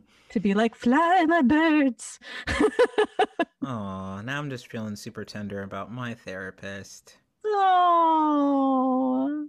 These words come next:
Speaker 1: She's really clutch, and she's been helping me, like, through my indie journey. <laughs>
Speaker 2: Yeah.
Speaker 1: And, like, helping me realize that, like,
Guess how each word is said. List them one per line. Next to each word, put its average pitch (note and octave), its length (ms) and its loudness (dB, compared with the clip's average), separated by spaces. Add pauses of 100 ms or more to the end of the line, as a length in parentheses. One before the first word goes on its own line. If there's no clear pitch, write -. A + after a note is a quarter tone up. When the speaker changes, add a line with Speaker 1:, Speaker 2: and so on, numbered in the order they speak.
(1000)
Speaker 1:
She's A#2 280 -14
really A#2+ 260 -4
clutch, - 680 -12
and A2 120 -16
she's A2 140 -14
been A2+ 100 -8
helping A2 340 -8
me, G#2+ 160 -8
like, F#2+ 500 -10 (1700)
through A#2 260 -8
my G#2 300 -6 (100)
indie G#2+ 400 -8
journey. A2 600 -10 (260)
<laughs> B3+ 140 -10 (360)
Speaker 2:
Yeah. C4+ 1400 0
Speaker 1:
And, A2+ 140 -8
like, G#2 200 -8
helping A#2 360 -6
me A2 160 -4
realize G#2 500 -8
that, G2+ 200 -10
like, G2 380 -14